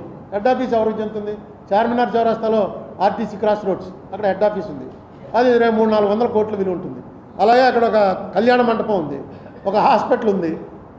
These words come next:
ఇవన్నీ హైదరాబాద్లో ఆస్తులు. దాదాపు ఇరవై పాతిక వేల కోట్ల రూపాయల ఆస్తులు ఉన్నాయి. అది మనకి డివిజన్ రావాలి. As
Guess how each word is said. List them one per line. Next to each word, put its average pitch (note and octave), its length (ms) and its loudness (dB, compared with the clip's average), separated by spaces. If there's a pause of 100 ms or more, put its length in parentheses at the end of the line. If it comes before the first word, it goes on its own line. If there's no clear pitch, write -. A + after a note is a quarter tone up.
ఇవన్నీ C4 280 2
హైదరాబాద్లో C4+ 560 6
ఆస్తులు. B3 640 0 (420)
దాదాపు C4 340 4 (140)
ఇరవై A#3+ 260 4
పాతిక A3 260 0
వేల G#3+ 180 2
కోట్ల G#3 260 0
రూపాయల A#3 240 2
ఆస్తులు G#3+ 240 -2
ఉన్నాయి. D#3+ 180 -6 (680)
అది D4+ 100 2 (100)
మనకి B3 240 2
డివిజన్ C4 340 2
రావాలి. B3+ 280 4 (1500)
As C4+ 100 0